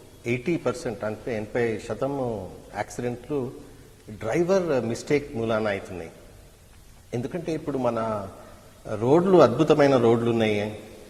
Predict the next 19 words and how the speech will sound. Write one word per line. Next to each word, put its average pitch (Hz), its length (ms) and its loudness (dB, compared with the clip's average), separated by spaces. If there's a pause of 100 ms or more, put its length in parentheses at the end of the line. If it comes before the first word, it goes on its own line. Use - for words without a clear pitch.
(140)
అద్భుతమైన 110 520 -2
కార్లు 143 440 6
ఉన్నాయి, 107 420 0 (640)
కానీ 180 260 8
డ్రైవర్లకు 147 600 4
ట్రైనింగ్ 143 380 4
లేక 127 500 4 (640)
ఈ 131 340 0 (140)
అధికమైన 143 580 4
వేగాన్ని 123 800 4 (180)
నిర్వహించలేకపోతున్నారు. 110 1300 0 (840)
ఇంకో 202 420 8
రీజన్, 151 420 4 (840)
ఆ, 110 160 -2
ఇంకో 135 360 4
రీజన్ 123 360 2
ఏమంటే 110 520 0
చాలా 139 200 2
మందికి 147 1000 0